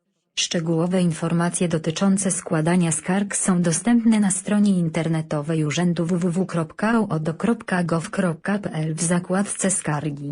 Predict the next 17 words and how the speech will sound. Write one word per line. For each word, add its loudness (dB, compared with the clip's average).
Tajemnica 2
korespondencji 0
jest -2
uznawana 2
za -2
dobro 0
osobiste 0
każdego 0
człowieka. -6
Tajemnicę 2
korespondencji 0
gwarantuje 0
także -2
konstytucja -2
oraz -2
ustawy -2
szczególne, -2